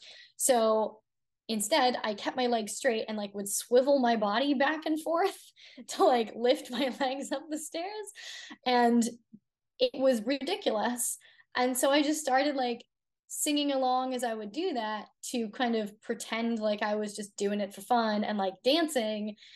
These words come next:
instead of, like, just hobbling up the stairs because I was in a lot of pain and couldn't move. So it was a lot of deciding to put a positive spin on everything that I could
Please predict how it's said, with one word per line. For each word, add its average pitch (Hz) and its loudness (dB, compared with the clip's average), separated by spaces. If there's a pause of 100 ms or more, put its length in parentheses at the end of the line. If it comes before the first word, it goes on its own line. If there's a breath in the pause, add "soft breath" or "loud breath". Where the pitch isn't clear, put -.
(320 loud breath)
instead 240 4 (160)
of, 196 -8 (840)
like, 196 -2
just 208 -4
hobbling 202 2
up 196 0
the 196 -6
stairs 196 -2
because 196 -6
I 190 2
was 185 -4
in 190 -4
a 180 -6
lot 180 -4
of 180 -10
pain 190 -8
and 180 -10
couldn't 185 -8
move. 180 -4
So 196 0 (340 loud breath)
it 240 4
was 240 6
a 240 6
lot 262 6
of 247 6 (1400)
deciding 208 -2
to 214 -4
put 202 -2
a 190 -2
positive 190 -6
spin 196 -4
on 185 -6
everything 185 -6
that 185 -2
I 175 -2
could 180 -2